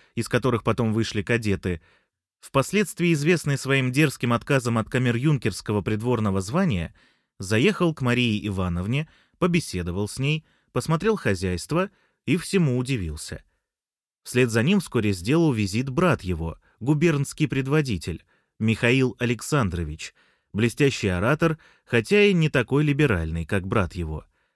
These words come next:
но с более широкими идеями. Всюду было известно, что он в мужицких лаптях ходил в Ясную Поляну.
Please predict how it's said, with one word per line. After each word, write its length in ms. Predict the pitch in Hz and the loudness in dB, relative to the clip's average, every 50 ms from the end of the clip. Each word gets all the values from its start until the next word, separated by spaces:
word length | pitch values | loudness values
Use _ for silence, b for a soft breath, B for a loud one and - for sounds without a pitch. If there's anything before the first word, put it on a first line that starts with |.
| _ _ _ _ - | _ _ _ _ -2
но 180 | 98 127 175 | 0 2 2
с 60 | 202 156 | 2 2
более 320 | 156 175 185 185 180 170 | 2 2 4 4 4 2
широкими 600 | - - 135 120 131 139 - 165 160 165 165 160 | 2 2 2 2 2 2 2 2 2 2 2 2
идеями. 500 | 135 104 92 85 82 82 80 80 78 - _ _ _ _ _ _ _ _ _ _ _ _ _ _ _ - | 0 0 -2 -2 -2 -2 -4 -6 -8 -10 _ _ _ _ _ _ _ _ _ _ _ _ _ _ _ -18
Всюду 360 | - - - 160 160 147 151 | -8 -2 0 2 2 4 2
было 300 | 139 143 147 139 143 143 | 4 4 4 4 6 4
известно, 480 | 135 123 143 190 196 - - 107 98 92 | 4 2 2 2 2 2 0 -2 -4 -4
что 180 | - - 113 | -2 0 0
он 140 | 110 113 110 | 0 2 2
в 20 | 110 | 0
мужицких 640 | 117 127 120 127 139 127 - - - 120 - - | 0 0 0 0 -2 -2 -4 -4 -4 -4 -2 2
лаптях 420 | 123 123 113 - - 202 220 208 | 2 2 0 0 -2 -2 -2 -2
ходил 400 | - - 120 113 117 147 170 170 | 0 0 0 0 2 2 2 2
в 40 | 131 | 2
Ясную 420 | 120 131 151 143 - 151 147 143 - | 2 2 0 0 0 0 0 0 2
Поляну. 560 | 156 151 143 113 90 82 78 80 80 - | 2 2 2 2 0 0 -2 -4 -6 -8